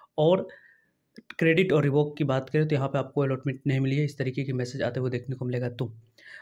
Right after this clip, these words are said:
और इस आईपीओ में देखा जाए तो जिन्होंने फ़ाइव हंड्रेड पे कट ऑफ प्राइस पर अप्लाई किए होंगे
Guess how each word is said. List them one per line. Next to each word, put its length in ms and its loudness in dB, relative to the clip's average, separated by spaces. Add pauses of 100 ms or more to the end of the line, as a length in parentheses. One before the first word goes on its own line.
(160)
और 100 4
इस 160 2
आईपीओ 240 4
में 140 4
देखा 200 2
जाए 160 4
तो 120 -4
जिन्होंने 340 2
फ़ाइव 260 -2
हंड्रेड 260 0
पे 80 -2
कट 160 -4
ऑफ 100 -2
प्राइस 180 -2
पर 140 -2
अप्लाई 260 -2
किए 160 -2
होंगे 280 -4